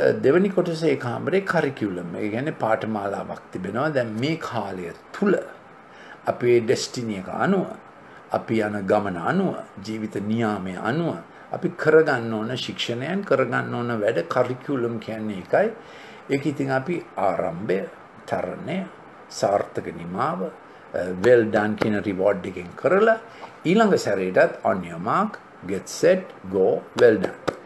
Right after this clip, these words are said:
එහෙම තමයි ජීවිත ගමන යන්නේ. වැඩෙන් වැඩේට, ප්‍රොජෙක්ට් එකෙන් ප්‍රොජෙක්ට් එකට ඒ කරිකියුලම් එක අපි කරන්න ඕන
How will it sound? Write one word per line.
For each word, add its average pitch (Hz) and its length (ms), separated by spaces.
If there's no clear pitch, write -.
එහෙම 160 240
තමයි 113 280
ජීවිත 120 360
ගමන 104 280
යන්නේ. 98 380
වැඩෙන් 110 360
වැඩේට, 92 640
ප්‍රොජෙක්ට් 135 400
එකෙන් 107 260
ප්‍රොජෙක්ට් 95 420
එකට - 300
ඒ 165 280
කරිකියුලම් 120 680
එක 104 120
අපි 110 180
කරන්න 110 460
ඕන - 160